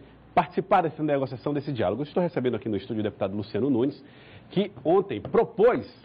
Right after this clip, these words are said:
justamente que a Assembleia entrasse no caso.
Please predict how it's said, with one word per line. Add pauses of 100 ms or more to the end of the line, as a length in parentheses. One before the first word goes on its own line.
(300)
justamente
que
a
Assembleia (260)
entrasse
no
caso.